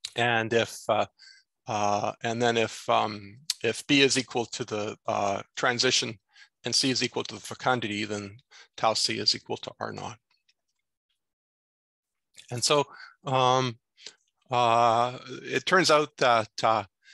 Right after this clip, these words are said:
if we, uh, create this control matrix, like we have done previously in the example, then, um, uh, it, the spectral radius of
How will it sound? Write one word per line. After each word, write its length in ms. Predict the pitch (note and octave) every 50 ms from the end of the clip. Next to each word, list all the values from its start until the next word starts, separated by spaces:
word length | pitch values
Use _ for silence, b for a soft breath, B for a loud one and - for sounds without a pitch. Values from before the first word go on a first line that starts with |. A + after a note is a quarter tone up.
| b b -
if 240 | C#3 B2 - - C#3
we, 420 | B2+ A#2+ A#2 A#2 A#2 A#2+ A#2+ -
uh, 460 | B2+ A#2 A2+ G#2+ G#2 A#2 C3 B2 - - - - - - - - - - B2 -
create 280 | - D#3+ D3 C3+ -
this 140 | - A#2+ -
control 440 | - - A2+ G#2 - D3 E3+ F3+ D3+
matrix, 720 | B2 A2+ A2+ - - - D3 - - - - - - - - _
like 180 | C3+ B2+ A#2+ _ _
we 140 | B2 A#2 A2
have 240 | G2+ A#2 G#2 - -
done 320 | B2 A2 G#2+ G#2+ G2+ G2 G#2 _ -
previously 680 | - C3 A#2+ B2 B2+ - - - B2 A2+ G#2+ G#2 G2+ - _
in 160 | B2 A2 G#2+ G#2
the 120 | G#2 G2+
example, 640 | G2+ G2 - C#3+ C#3+ D3+ C3+ - - A2 G#2+ A#2 _ B B B B B B B B B _ B2
then, 460 | A#2 C3 B2 B2 A#2+ A#2+ A#2 A#2+ - _
um, 460 | A#2+ A#2 A2 G#2+ G#2 G#2 G2+ G2 F#2+ G2+ _ _ B B B B _ _ _
uh, 460 | - A2 G#2 G#2 G#2 G#2 G#2 G#2 G#2 - -
it, 220 | - A2+ - G#2 -
the 460 | A#2+ A2 G#2+ G#2+ A2 A2+ A2 G#2+ G#2
spectral 520 | - - - - - C#3 - - - C3
radius 440 | A#2 B2 B2 B2+ A#2+ A#2+ A2 - -
of 100 | A2+ G#2